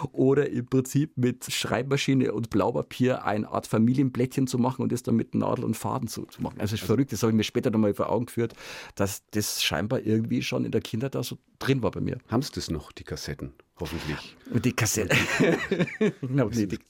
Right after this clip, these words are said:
Speaker 2: Kann, kann alles gegen Sie verwendet werden später mal.
Speaker 1: Ja,
Speaker 2: Oder die,
Speaker 1: genau.
Speaker 2: es, man erzählt sich ja sogar, dass Sie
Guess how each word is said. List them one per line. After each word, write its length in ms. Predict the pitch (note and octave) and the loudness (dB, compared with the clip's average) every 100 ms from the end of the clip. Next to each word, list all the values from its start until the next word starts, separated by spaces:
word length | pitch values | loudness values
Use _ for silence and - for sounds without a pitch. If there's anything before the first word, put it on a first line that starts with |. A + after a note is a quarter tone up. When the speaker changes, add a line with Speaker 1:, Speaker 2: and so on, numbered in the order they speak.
| D3+ | -4
Speaker 2:
Kann, 160 | - | -2
kann 200 | - F#2 - | -2 -2 0
alles 300 | B2+ D3+ - | 2 2 4
gegen 200 | C#3+ C3+ | 4 4
Sie 120 | A#2+ | 4
verwendet 420 | A#2+ G#2+ B2 G#2+ | 2 4 4 4
werden 220 | D#2+ D2+ D#2+ | 0 -4 -4
später 380 | - F2+ D#2+ D#2 | -4 -6 -6 -8
mal. 160 | C#2+ | -6
Speaker 1:
Ja, 40 | - | -6
Speaker 2:
Oder 160 | F2+ F2 | -4 0
die, 100 | G2+ | 0
Speaker 1:
genau. 240 | F#2+ G2 G2+ - | 0 -6 -8 0
Speaker 2:
es, 240 | A2+ A#2 B2+ | 0 0 0
man 140 | A#2 | -2
erzählt 340 | G2+ - A#2 | -2 0 0
sich 100 | A#2 | 0
ja 80 | A2+ | 0
sogar, 260 | F#2+ F#2+ G2 | 0 0 0
dass 180 | F#2+ - | -2 -2
Sie 160 | F#2+ | -6